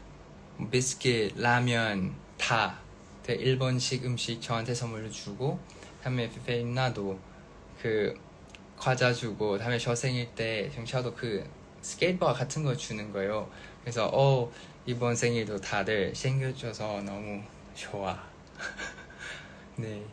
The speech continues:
그렇게 보내고, 다음에 다들 너무 많이 도와줘요. 그,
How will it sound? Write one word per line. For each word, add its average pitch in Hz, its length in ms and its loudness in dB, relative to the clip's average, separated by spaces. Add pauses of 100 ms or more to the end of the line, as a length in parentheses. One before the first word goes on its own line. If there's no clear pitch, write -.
(640)
그렇게 127 460 2 (180)
보내고, 123 380 -2
다음에 143 400 6
다들 139 340 4
너무 139 340 6
많이 120 460 4 (760)
도와줘요. 110 640 4
그, 95 260 -6